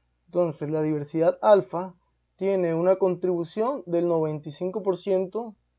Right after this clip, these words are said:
y la diversidad beta de un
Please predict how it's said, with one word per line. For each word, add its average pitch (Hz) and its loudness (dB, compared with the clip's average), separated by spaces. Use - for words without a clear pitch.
y 262 -2
la 190 0
diversidad 175 4
beta 185 0
de 156 -4
un 165 -6